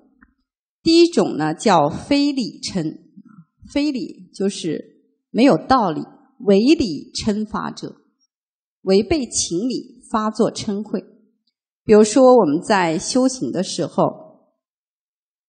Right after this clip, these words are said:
无问是理非理，他犯不犯，无事而嗔，是谓违理邪嗔发相，这属于邪嗔。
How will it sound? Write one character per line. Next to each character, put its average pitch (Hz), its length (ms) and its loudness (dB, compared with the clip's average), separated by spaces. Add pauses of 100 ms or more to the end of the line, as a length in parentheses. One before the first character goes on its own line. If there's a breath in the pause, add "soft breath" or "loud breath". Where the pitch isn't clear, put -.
(280)
无 233 200 6
问 240 280 6
是 - 380 -2
理 170 260 -6
非 226 320 0
理， - 500 -8
他 233 280 -2
犯 190 400 -2
不 151 140 0
犯， - 320 -6 (440)
无 196 240 2
事 285 380 0
而 160 240 -2
嗔， 180 420 -6 (360)
是 - 260 2
谓 175 320 4
违 170 220 2 (160)
理 214 300 -4
邪 165 420 -4
嗔 170 380 -4
发 160 240 -10
相， - 240 -16 (540)
这 220 120 -8
属 165 160 -10
于 151 60 -12
邪 - 320 -12
嗔。 - 340 -18